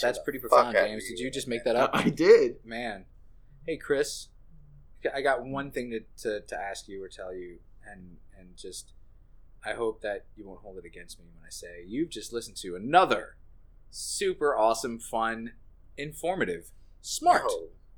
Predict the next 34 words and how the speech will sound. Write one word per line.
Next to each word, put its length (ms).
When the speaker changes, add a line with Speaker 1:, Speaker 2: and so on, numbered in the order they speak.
Speaker 1:
but 160
not 240
too 180
smart 320
episode 440
of 340
Speaker 3:
<laughs> 520
Speaker 1:
See 260
No, 160
Hear 160
No, 100
Speak 280
No. 160
Speaker 2:
I 40
really 440
honestly 420
feel 220
like 200
I 100
did 140
not 200
inform 420
anyone 340
of 100
anything. 440
Speaker 1:
Dude, 280
I 160
learned 340
more 220
than 100
I 80
knew 200
about 320
fucking 420